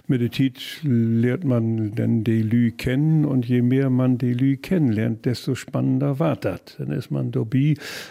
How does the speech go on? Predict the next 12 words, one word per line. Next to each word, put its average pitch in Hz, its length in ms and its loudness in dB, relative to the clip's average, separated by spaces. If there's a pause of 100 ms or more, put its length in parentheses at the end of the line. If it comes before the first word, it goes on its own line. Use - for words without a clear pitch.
(120)
Aber, 131 420 -2 (600)
äh, 131 480 0
unabhängig 131 800 0
davon, 127 720 0
da 120 220 0 (120)
gibt - 360 0
das 131 200 -6
ja 131 80 0
auch 143 220 -4
immer 131 180 2
Programm, 123 880 -2
was 104 140 -8